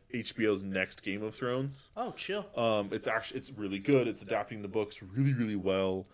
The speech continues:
Speaker 1: It's extremely well written. So essentially what this is, for those who aren't familiar, it's, um, there's kind of, like, an alternate, the version of Earth where, um, every human child that's born is born with a demon that,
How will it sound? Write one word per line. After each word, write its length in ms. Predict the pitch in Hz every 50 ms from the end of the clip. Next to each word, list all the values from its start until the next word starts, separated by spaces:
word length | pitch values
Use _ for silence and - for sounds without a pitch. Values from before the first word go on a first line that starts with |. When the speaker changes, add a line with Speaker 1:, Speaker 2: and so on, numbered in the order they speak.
| - - - _ - _ _ -
Speaker 1:
It's 160 | - - -
extremely 540 | 101 - - - - - 120 117 117 113 110
well 200 | 107 101 98 95
written. 280 | 90 101 92 82 98 95
So 120 | - 110
essentially 400 | 107 104 - 165 196 190 - 165
what 140 | 143 139 120
this 180 | 123 123 123 -
is, 240 | 113 110 104 101 98
for 120 | - 113
those 180 | 107 107 101 -
who 60 | 113
aren't 220 | 104 101 98 - -
familiar, 420 | - 101 98 104 107 98 92 92
it's, 380 | 80 98 95 - - - - - _ _ _ _ - _ _ _ _ _ _ _ _ _ - -
um, 480 | 120 107 101 98 95 95 92 92 87 - -
there's 360 | 110 110 110 101 - - - - _ _ _ _ _ _ _ _ _ _ _
kind 180 | - 135 131
of, 60 | 127 123
like, 100 | 123 120
an 60 | 120
alternate, 580 | - 120 127 131 131 135 127 127 123 - - 123
the 240 | 113 113 113 110 107
version 420 | 104 113 110 110 110 - 113 107
of 100 | 104 98
Earth 360 | - 101 101 98 95 - - -
where, 560 | 101 101 98 95 95 95 92 92 90 90 - _ _ - _ _ _ - _ _ _ _
um, 380 | 113 104 101 95 92 92 92 -
every 500 | - 117 131 127 127 120 117 117 120 - -
human 600 | - - - 123 113 113 110 110 110 110 113 123 -
child 300 | - - 104 98 104 101
that's 140 | 104 - -
born 260 | 104 101 95 95 92
is 80 | 90 90
born 300 | - 101 95 95 92 95
with 240 | 92 90 90 87 -
a 60 | 92
demon 440 | 92 - 139 143 113 90 85 92 113 - _ _ _ _ _ _ _ _ _ _ -
that, 360 | 95 95 95 95 95 90 -